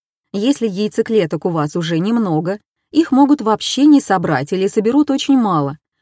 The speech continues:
поэтому лучше всего пройти эту процедуру после двадцати и до тридцати пяти лет.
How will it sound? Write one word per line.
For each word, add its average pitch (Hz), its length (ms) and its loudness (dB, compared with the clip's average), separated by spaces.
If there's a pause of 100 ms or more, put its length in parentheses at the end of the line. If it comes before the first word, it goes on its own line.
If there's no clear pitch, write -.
поэтому 294 360 2
лучше 294 300 2
всего 254 280 -2
пройти 214 380 0
эту 175 180 0
процедуру 196 500 0
после 208 340 2
двадцати 170 600 -4
и 233 200 -4
до 185 240 0
тридцати 202 500 -4
пяти 202 280 -4
лет. 147 340 -2